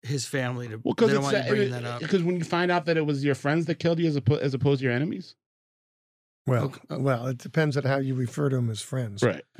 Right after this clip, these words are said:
Speaker 3: Nobody's a friend of anybody's if they
Speaker 2: Right.
Speaker 3: have someone killed.
Speaker 2: Right.
Speaker 3: So.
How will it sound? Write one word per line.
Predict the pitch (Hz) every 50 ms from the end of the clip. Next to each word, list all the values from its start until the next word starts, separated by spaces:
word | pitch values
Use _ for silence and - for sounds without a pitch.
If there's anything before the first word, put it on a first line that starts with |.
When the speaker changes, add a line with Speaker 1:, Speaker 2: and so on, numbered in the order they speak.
| - - _ _
Speaker 3:
Nobody's | - 160 175 170 175 160 139 117 123
a | 117
friend | - - 143 131 123
of | 117 120
anybody's | 131 135 131 117 113 117 120 120 113 117
if | 117 -
they | - 147
Speaker 2:
Right. | 113
Speaker 3:
have | 123 127 117
someone | - - 123 120 113 110 110
killed. | 110 - 127 117 - 120 - -
Speaker 2:
Right. | - 120 98 - - _ _ _ _ _ _ _ _ _ _ _ _ _ 240 175
Speaker 3:
So. | - - 120 - - - 120